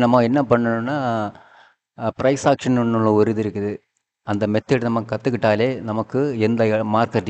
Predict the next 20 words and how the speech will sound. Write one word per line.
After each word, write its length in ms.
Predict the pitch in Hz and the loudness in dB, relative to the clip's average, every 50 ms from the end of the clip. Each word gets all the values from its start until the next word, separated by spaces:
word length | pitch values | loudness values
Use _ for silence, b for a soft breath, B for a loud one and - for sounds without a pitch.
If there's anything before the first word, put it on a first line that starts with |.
| 101 | 2
எது 100 | 98 113 113 | 2 4 4
வரைக்கும் 300 | 113 110 104 117 110 104 101 | 4 4 2 2 2 2 2
வரும், 240 | 104 120 135 135 139 - - - | 2 2 0 -4 -6 -10 -14 -12
இனி 260 | 104 117 113 113 107 107 | -8 -4 -2 0 0 0
அங்க 140 | 117 120 120 117 | 0 2 2 0
இருந்து 200 | 113 110 104 104 107 | 0 0 -2 -2 -4
எப்படி 240 | 98 - - 117 110 101 104 | -4 -2 -2 0 0 2 0
மேல 180 | 110 117 113 101 113 - | 0 0 -2 -2 -2 2
போகும்னு 540 | 110 127 139 139 131 120 110 107 107 104 101 101 | 4 4 6 6 4 4 4 2 4 4 2 2
ஒரு 120 | 101 101 104 | 2 0 -2
இது 120 | 117 151 139 113 | -2 -4 -4 -4
நமக்கு, 260 | 104 101 98 - 107 107 107 104 110 | -4 -4 -6 -6 -8 -10 -8 -6 -4
நம்மளால 400 | 107 107 107 107 104 104 107 101 101 | -2 0 0 0 0 0 -2 -2 -2
வந்து 180 | 104 110 139 143 - _ _ _ _ _ _ _ _ _ _ _ _ _ _ _ _ _ _ | -4 -4 -6 -8 -10 _ _ _ _ _ _ _ _ _ _ _ _ _ _ _ _ _ _
ப்ரிடிக்ஷன் 480 | - 135 131 156 135 - - 139 131 147 147 - _ _ _ _ _ _ _ - | -2 0 2 2 2 2 0 0 0 0 -2 -4 _ _ _ _ _ _ _ 0
பண்ண 220 | - 110 110 117 | 2 2 4 2
முடியும். 480 | 110 104 104 92 101 101 104 104 98 87 - - - - - - _ _ _ _ - | 2 2 0 0 -2 -2 -2 -2 -4 -6 -10 -14 -20 -20 -20 -20 _ _ _ _ -4
உதாரணத்துக்காக 720 | 139 139 156 151 143 143 127 127 117 120 117 117 117 123 117 | 0 0 2 2 2 2 2 4 6 6 6 4 4 0 -2
இங்க 120 | 110 - - 110 | -2 0 2 2
பாருங்க, 280 | 107 98 95 101 120 | 2 2 0 -2 -4